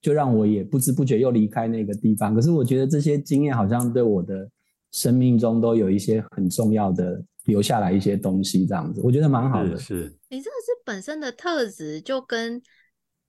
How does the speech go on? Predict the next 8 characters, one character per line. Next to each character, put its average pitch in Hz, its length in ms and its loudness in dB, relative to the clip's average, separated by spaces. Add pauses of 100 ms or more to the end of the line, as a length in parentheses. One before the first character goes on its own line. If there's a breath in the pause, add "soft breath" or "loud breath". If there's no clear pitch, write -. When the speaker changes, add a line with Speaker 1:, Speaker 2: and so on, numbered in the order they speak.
(460)
Speaker 3:
帮 247 220 -8
派 208 280 -6
感 156 220 -10
觉 160 140 -6
不 165 120 -14
太 262 220 -6
合 156 360 -10
欸。 - 240 -12